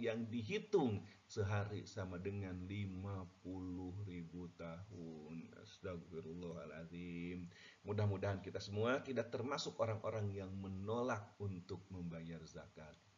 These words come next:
Syarat-syarat muzaki pada zakat mal.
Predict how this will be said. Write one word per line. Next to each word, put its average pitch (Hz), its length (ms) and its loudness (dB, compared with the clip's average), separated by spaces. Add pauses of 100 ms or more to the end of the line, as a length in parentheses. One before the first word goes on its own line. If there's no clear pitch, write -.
(1900)
Syarat-syarat 175 800 12
muzaki 135 640 6
pada 110 320 10
zakat 104 480 6
mal. 82 320 0